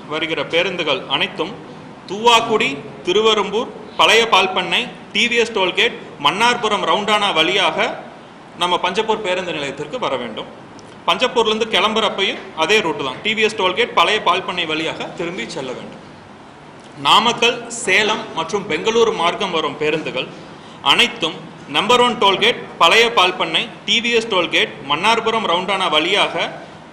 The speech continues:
முத்தமிழறிஞர் கலைஞர் மு கருணாநிதி ஒருங்கிணைந்த பேருந்து முனையத்திற்கு செல்ல வேண்டும்.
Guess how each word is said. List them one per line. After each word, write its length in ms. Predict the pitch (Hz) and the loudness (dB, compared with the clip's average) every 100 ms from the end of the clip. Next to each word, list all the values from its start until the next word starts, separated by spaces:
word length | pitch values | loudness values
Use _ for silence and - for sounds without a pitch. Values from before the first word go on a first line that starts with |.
| - | -10
முத்தமிழறிஞர் 720 | 170 220 226 226 208 180 170 - | -4 0 2 2 2 0 -2 2
கலைஞர் 340 | 175 202 190 | 2 2 -2
மு 60 | 196 208 | -4 -2
கருணாநிதி 480 | 165 196 214 214 208 | -2 0 2 0 0
ஒருங்கிணைந்த 460 | 180 170 202 208 185 | 0 0 0 -2 -2
பேருந்து 360 | 180 196 190 | -2 -2 -2
முனையத்திற்கு 520 | 165 165 170 165 143 254 | -4 -4 -4 -6 -6 -6
செல்ல 260 | 175 143 | -4 -4
வேண்டும். 320 | 131 113 123 | -6 -8 -12